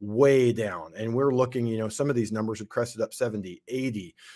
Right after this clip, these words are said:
So those are really, really hot numbers. And now we're looking at numbers that are showing, uh,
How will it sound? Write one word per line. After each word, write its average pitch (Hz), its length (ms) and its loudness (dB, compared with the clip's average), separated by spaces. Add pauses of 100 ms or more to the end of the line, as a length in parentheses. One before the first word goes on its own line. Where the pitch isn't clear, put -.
So 117 240 -2
those 147 180 -2
are 104 100 0
really, 117 540 -2
really 110 320 0
hot - 400 0
numbers. 131 520 -2
And 113 200 -2
now 113 240 0
we're 110 240 0
looking 117 320 -4
at 113 120 -6
numbers 113 300 -6
that 113 100 -12
are 117 60 -4
showing, 123 560 0 (280)
uh, 101 300 -2